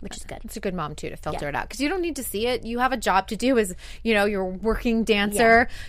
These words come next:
Speaker 2: You still have school. <laughs> You've
Speaker 1: Oh,
Speaker 2: got
Speaker 1: yeah.
Speaker 2: other things to focus in on. You're homeschooled, correct?
Speaker 1: Yes, I'm homeschooled.
Speaker 2: How
Speaker 1: So
Speaker 2: long have you been homeschooled for?
Speaker 1: Well, I started in sixth grade. Now I'm in seventh, so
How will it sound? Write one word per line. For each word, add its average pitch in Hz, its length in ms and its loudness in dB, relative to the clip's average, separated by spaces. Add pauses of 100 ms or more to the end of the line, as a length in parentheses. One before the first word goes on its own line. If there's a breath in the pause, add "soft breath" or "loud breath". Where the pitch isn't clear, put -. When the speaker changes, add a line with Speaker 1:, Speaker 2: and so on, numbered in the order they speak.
(140 loud breath)
Speaker 2:
You - 60 -14
still - 180 -8
have 208 140 -4
school. 196 640 0
<laughs> - 20 0
You've 247 240 6
Speaker 1:
Oh, 320 40 4
Speaker 2:
got 311 100 10
Speaker 1:
yeah. 294 80 6
Speaker 2:
other 294 120 4
things 285 280 4
to 262 100 4
focus 220 400 2
in 208 160 0
on. 170 200 4 (280 loud breath)
You're 208 140 2
homeschooled, 220 440 2
correct? 175 340 0
Speaker 1:
Yes, 196 160 -2
I'm 190 100 -10
homeschooled. - 580 -10
Speaker 2:
How 220 140 4
Speaker 1:
So 202 40 6
Speaker 2:
long 202 140 2
have 202 100 -2
you 208 60 0
been 185 120 -4
homeschooled 185 380 -6
for? - 200 -6
Speaker 1:
Well, 240 180 4
I 214 100 -2
started 226 260 -2
in 262 120 -4
sixth 220 260 -8
grade. 190 220 -4
Now 185 180 -6
I'm 180 80 -8
in 180 100 -8
seventh, 196 400 -10
so - 300 -8